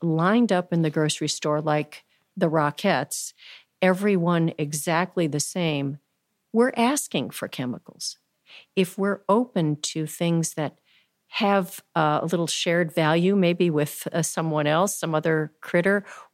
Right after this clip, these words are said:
or isn't a perfect shape, we open ourselves to more possibilities for sustainable, wholesome, organic growing.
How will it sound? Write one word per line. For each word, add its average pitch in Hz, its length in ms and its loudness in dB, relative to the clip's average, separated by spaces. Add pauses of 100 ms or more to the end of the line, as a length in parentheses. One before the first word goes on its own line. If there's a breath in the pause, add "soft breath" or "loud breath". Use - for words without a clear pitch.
or 165 340 0
isn't 185 360 0
a 151 60 -6
perfect 170 440 -4
shape, 170 320 -2 (960)
we 262 240 2
open 226 320 0
ourselves 160 680 -2
to 165 400 -2 (240 soft breath)
more 180 300 4
possibilities 156 880 -2
for 147 480 -4 (1000 soft breath)
sustainable, 156 1000 -2 (140)
wholesome, 151 840 0 (160)
organic 143 600 -2 (220)
growing. 143 420 -6